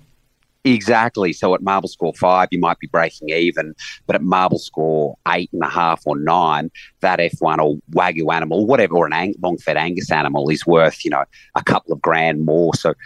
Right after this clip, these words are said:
that then, I think, is a huge opportunity for,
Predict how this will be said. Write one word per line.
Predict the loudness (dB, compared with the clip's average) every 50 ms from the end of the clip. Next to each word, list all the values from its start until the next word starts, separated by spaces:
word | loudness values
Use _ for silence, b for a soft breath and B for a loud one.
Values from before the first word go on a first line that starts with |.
| B B B -2
that | -2 -2 -2 _ -4
then, | -4 -4 -4 -6 -8 -12 _ _ _ _ _ _ _
I | -2 -2 -2
think, | 0 -2 -4 -2 -2
is | 0 0
a | 2
huge | 2 0 0 0 0 2 2 2 2 2
opportunity | 2 2 0 -2 -4 -2 0 2 2 2 2 0 0 -2 -2 -2 -4 -8 B B B B B B
for, | -4 0 0 2 2 2 0 -2